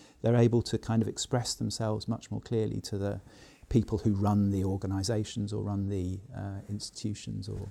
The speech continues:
uh, or co-, or communities that they, um, they're, they're, they're, they're part of. Um, and I th-, I, I think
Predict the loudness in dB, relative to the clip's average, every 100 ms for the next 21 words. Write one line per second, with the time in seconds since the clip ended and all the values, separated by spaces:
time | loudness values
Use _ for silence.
0 | -14 -14 -12 -10 -10 -12 -12 -8 -10 -6
1 | -4 -2 -4 -6 -6 -8 -6 -6 -6 -10
2 | -20 -20 -20 _ -12 -6 -4 -4 -4 -6
3 | -8 -14 -20 -10 -2 -2 -2 -4 -4 -4
4 | -6 -6 -4 -4 -4 -4 -4 -6 -8 -8
5 | -16 -20 -20 -14 -2 4 6 4 2 -8
6 | -20 2 4 4 2 0 0 2 2 6
7 | 6 6